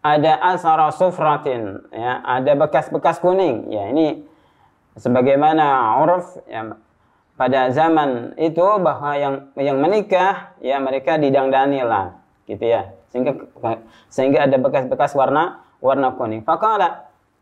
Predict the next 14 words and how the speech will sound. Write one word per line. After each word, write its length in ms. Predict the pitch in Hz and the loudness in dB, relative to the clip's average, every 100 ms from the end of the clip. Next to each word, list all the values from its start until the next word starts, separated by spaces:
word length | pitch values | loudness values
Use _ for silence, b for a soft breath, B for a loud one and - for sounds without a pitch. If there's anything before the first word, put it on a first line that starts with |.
| _ - | _ -14
maka 240 | 123 139 | -8 -2
kata 240 | 156 180 | 0 2
Nabi, 240 | 175 165 170 | 2 2 2
"Ma 240 | 180 160 | 2 2
hadza, 240 | 139 180 196 | 2 0 0
apa 80 | 160 | 2
ini?" 240 | 147 185 180 B B B _ | 2 0 -4 B B B _
Qala, 320 | 151 160 160 139 | -2 0 0 -2
kata 240 | 131 135 | -4 -4
Abdurrahman 480 | 131 147 135 139 131 | -2 -2 -2 -4 -4
bin 80 | 131 | -4
Auf, 160 | 147 | -4
"Ya 160 | 147 147 | -2 -2
Rasulullah, 720 | 135 139 127 131 147 147 | -2 -2 -2 0 0 -2